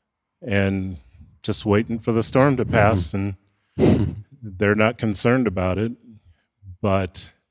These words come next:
Speaker 1: as soon as you need to do something with them, then it gets sporty. Like, any handling, um, that gets, I, I don't know how else to describe it, but it's sporty.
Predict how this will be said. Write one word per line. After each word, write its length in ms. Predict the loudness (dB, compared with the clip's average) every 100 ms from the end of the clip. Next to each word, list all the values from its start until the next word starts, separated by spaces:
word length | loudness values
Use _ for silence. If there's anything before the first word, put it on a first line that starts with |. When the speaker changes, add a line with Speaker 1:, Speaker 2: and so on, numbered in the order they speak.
| _
Speaker 1:
as 200 | -6 -4
soon 420 | -6 -4 -2 0
as 260 | 0 -4 -6
you 340 | -2 0 0 -2
need 320 | -6 -8 -10
to 220 | -10 -8
do 240 | -6 -4 -2
something 420 | 0 -2 0 0
with 180 | 0 -2
them, 220 | -6 -6 -12 _ -20 _ _ _ _ _ _ _ _ _ _ _ _ _ _
then 200 | 0 2
it 80 | 2
gets 200 | 0 -6
sporty. 560 | -4 -2 0 -2 -8 -14 -18 -20 _ -14
Like, 180 | -12
any 260 | -8 -6 -6
handling, 760 | -4 -2 -2 0 0 0 -4 -8 _ _ _ _ _ _ _ _ -8
um, 720 | -4 -2 -2 -2 -6 -8 -10 -16 _ _ _ _ _ _ _ _ _ _ _ _ -20 -6
that 280 | 2 4 4
gets, 540 | 0 -2 -4 -10 -12 -18 _ _ _ _ _ _ _ _ _ _
I, 240 | -8 -4 -2
I 140 | 0
don't 140 | 0 2
know 80 | 2
how 160 | 0
else 180 | -2 -6
to 160 | -6 -6
describe 560 | -6 -8 -2 0 2 0
it, 180 | -6
but 140 | -6 -6
it's 160 | -6
sporty. 520 | -10 -4 -4 -4 -8